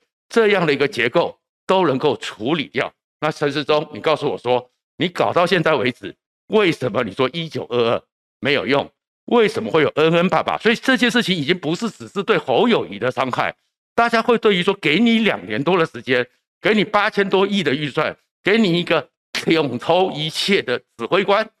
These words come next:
你怎么会连这个基础的，而且本来就有的设施，你就给我一翻，二瞪眼说，“哎，一九二二没有公权力。”你这样一个陈时中，你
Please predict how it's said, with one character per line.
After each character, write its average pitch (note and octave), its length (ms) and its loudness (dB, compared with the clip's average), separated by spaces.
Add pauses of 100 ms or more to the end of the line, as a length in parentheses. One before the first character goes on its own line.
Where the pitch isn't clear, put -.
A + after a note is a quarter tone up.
(320)
你 F3 180 2
怎 D3+ 240 -2
么 G#2+ 140 -2
会 F3 140 2
连 C3+ 200 0
这 G#3 140 0
个 E3 120 0
基 G#3+ 280 -2
础 A#2 220 -6
的， A#2 120 -2
而 D3 80 0
且 - 80 -2 (120)
本 D#3+ 140 -4
来 C3+ 120 -2
就 A#3+ 140 2
有 D3+ 100 2
的 B2 80 0
设 F#3+ 220 2
施， F#3+ 180 -2
你 C3+ 140 -4
就 G3 180 2
给 F#3 100 -2
我 E3 160 2
一 G3+ 120 -4 (160)
翻， G3+ 120 -4 (640)
二 G3+ 160 2
瞪 F#3+ 240 0
眼 A#2 160 -2
说 F3+ 240 2
，“哎， G#3 240 0 (300)
一 G#3+ 180 2
九 D3 140 2
二 F#3+ 220 4
二 F3+ 60 2
没 D3 140 0
有 E3+ 140 2
公 F3 180 0
权 B2+ 240 -2
力。” D#3+ 180 0 (440)
你 E3+ 240 0
这 B3+ 160 2
样 A3+ 180 2
一 - 20 -2
个 F#3 120 0
陈 E3+ 180 0
时 D3 140 -6
中， E3+ 320 0
你 G#3 120 0